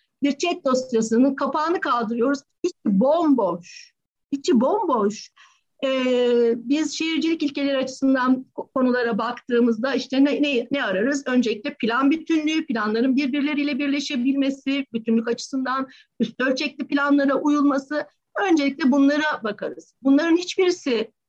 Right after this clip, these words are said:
olmadığı gibi plan dosyasında, e, adı geçen P T T dosyasındaki, e, yani proje tanıtım dosyasındaki, e, raporla bu planın, yani bir bölü bin ölçekli,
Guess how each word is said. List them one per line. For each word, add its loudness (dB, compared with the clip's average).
olmadığı 0
gibi -4
plan 0
dosyasında, 0
e, 0
adı -2
geçen -2
P 0
T -4
T -2
dosyasındaki, -4
e, 0
yani -2
proje -2
tanıtım 0
dosyasındaki, -2
e, -2
raporla 0
bu 0
planın, 0
yani -2
bir -2
bölü -2
bin -2
ölçekli, -2